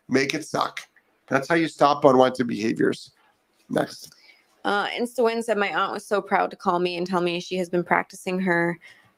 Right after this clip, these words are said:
Speaker 2: sim with the bonkers." Oh, her
Speaker 1: Awesome.
Speaker 2: aim with the bonkers, I'm
Speaker 1: Awesome.
Speaker 2: assuming.
Speaker 1: Awesome.
Speaker 2: Good. Not sim. Yeah. <laughs> I figured that one out. I'm like, "Mm, S and A are near each other."
Speaker 1: Mm.
Speaker 2: Christina says, "I can barely do one litter."
Speaker 1: Yeah.
Speaker 2: Yeah.
Speaker 1: Yeah. No shit.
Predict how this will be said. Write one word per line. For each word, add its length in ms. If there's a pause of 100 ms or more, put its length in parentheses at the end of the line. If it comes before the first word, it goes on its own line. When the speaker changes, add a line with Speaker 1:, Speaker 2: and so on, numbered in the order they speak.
(200)
Speaker 2:
sim 480
with 140
the 80
bonkers." 540
Oh, 180
her 100
Speaker 1:
Awesome. 160
Speaker 2:
aim 260
with 100
the 80
bonkers, 280
I'm 80
Speaker 1:
Awesome. 320
Speaker 2:
assuming. 260
Speaker 1:
Awesome. 380
Speaker 2:
Good. 360 (1500)
Not 200
sim. 380 (100)
Yeah. 200 (320)
<laughs> 300
I 100
figured 300
that 200
one 120
out. 260
I'm 300 (120)
like, 120
"Mm, 260
S 180
and 120
A 160
are 80
near 180
each 160
other." 280
Speaker 1:
Mm. 40 (380)
Speaker 2:
Christina 420
says, 240
"I 100
can 160
barely 320
do 160
one 220
litter." 460
Speaker 1:
Yeah. 420
Speaker 2:
Yeah. 480
Speaker 1:
Yeah. 440 (140)
No 180
shit. 380